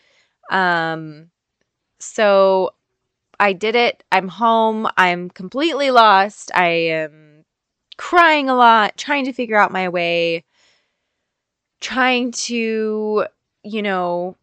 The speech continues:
do I want to do D I Y stuff? Maybe I'll buy furniture and flip it. How do I still make money? How do I still find myself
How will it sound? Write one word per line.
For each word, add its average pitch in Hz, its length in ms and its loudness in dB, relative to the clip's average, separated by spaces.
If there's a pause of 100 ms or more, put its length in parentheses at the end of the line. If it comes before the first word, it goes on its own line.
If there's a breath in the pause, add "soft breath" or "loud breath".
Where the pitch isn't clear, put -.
(140)
do 180 120 -4
I 165 120 2
want 170 240 -8
to 185 100 -12
do 185 220 -10
D 196 200 -10
I 220 160 -2
Y 254 420 2
stuff? 165 680 2
Maybe 175 300 -6
I'll 202 120 0
buy 214 220 0
furniture 240 640 -6
and 185 180 -6
flip - 340 -10
it. 180 200 2
How 190 200 -8
do 185 120 -2
I 196 80 -2
still 208 240 -10
make 214 260 -10
money? 214 560 -4
How 185 280 -8
do 190 160 0
I 185 340 -2
still 208 440 -8
find 196 540 -6
myself 269 640 -6